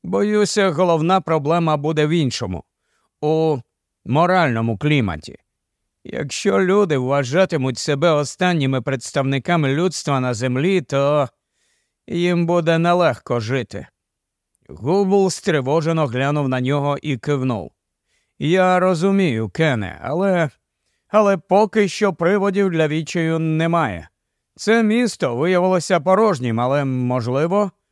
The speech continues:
причиною тому була якась епідемія.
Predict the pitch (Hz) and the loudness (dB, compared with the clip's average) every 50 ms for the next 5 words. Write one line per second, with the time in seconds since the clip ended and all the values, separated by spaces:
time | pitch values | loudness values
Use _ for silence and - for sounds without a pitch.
0 | _ _ _ - 190 202 202 - - 190 185 190 214 208 208 208 190 151 202 185 | _ _ _ -2 0 0 0 0 0 0 2 2 2 2 0 0 -2 0 0 0
1 | 175 180 180 180 156 147 139 135 147 156 156 156 139 127 123 110 - - 98 104 | 2 2 0 0 0 0 0 2 2 2 2 2 0 0 -2 -4 -4 -6 -8 -6
2 | 95 - - - 117 113 - 147 156 151 175 214 220 185 147 113 98 80 - | -8 -8 -6 -6 -6 -6 -4 -4 -4 0 2 2 2 2 0 -2 -4 -6 -12